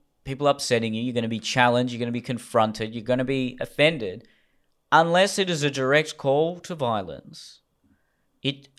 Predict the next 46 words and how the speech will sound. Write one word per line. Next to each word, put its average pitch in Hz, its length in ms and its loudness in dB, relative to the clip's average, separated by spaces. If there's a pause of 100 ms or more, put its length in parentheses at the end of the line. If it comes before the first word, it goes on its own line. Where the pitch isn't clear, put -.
I 131 120 2
can't 180 360 -2
see 165 240 -4
any 165 240 0
other 147 160 2
situation 120 560 -2
where 107 120 -4
it's 107 120 -14
a 113 40 -14
criminal 107 360 -8
offense. 135 300 -2
Now, 127 400 2 (720)
dealing 151 260 2
with 127 140 2
minors, 190 680 4 (720)
I, - 200 -4 (160)
I 131 200 6
would 127 160 0
be 123 160 -2
open 151 380 8
to 131 80 -6
some 127 240 0
sort 123 220 0
of 113 60 -4
restrictions 107 640 -8
there. 101 160 0
If - 120 -8
a - 20 -16
child 123 400 4
is 107 80 -10
being 113 160 -4
incessantly 107 520 -6
bullied, 104 440 -6 (400)
I 113 100 8
would 120 160 2
still 175 340 4
say 139 240 8
I 123 80 10
think 123 140 -4
it - 40 -6
should 117 120 -8
be 113 80 -4
up - 200 2
to 120 120 -6
the 120 240 -2
institutions 120 960 -4